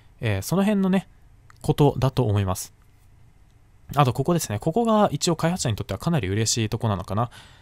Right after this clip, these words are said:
オプションをかなり導入して、えー、いろいろなプラットフォーム上で制作するにあたって、まあ、これは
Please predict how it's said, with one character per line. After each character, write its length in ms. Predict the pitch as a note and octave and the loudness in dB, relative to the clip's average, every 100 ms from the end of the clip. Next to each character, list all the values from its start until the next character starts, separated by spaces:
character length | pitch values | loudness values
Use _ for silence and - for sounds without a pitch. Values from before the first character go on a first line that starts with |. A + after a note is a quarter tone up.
| - | -2
オ 100 | - | -2
プ 80 | - | -2
シ 140 | - | -2
ョ 40 | G#3+ | 0
ン 100 | G#3 | 0
を 40 | |
か 140 | G3+ G#3+ | 0 2
な 80 | F3 | 2
り 100 | F#2+ | 2
導 160 | A2 A2+ | 2 2
入 120 | G#2+ | 2
し 100 | - | 0
て、 240 | D3+ G#2 - - - - - - | -2 -2 -6 -20 -20 -20 -20 -6
え 280 | A2+ F#2 F2+ | -4 -4 -2
ー、 60 | |
い 20 | D3 | 0
ろ 100 | A3 | 2
い 20 | |
ろ 60 | |
な 140 | G#3+ G#3 | 2 2
プ 120 | - | 2
ラ 80 | F3 | 0
ッ 40 | |
ト 120 | - | 0
フ 60 | E3 | 2
ォ 20 | |
ー 40 | D#3+ | 4
ム 100 | D3+ | 4
上 140 | D3 | 4
で 120 | C3+ | 4
制 180 | C3 B2+ | 2 2
作 220 | B2+ - | 0 -2
す 80 | - | 0
る 60 | B2 | 2
に 100 | B2 | 2
あ 80 | A2+ | 0
た 80 | |
っ 60 | G#2+ | -2
て、 320 | - D3 G2 - - - - _ - - | 0 0 0 -4 -20 -20 -20 _ -20 -8
ま 280 | D#3 B2+ - | -2 0 -2
あ、 280 | - - - | -10 -20 -8
こ 100 | - | -2
れ 60 | |
は 420 | A#3+ A3+ A3 G3+ | 0 4 4 2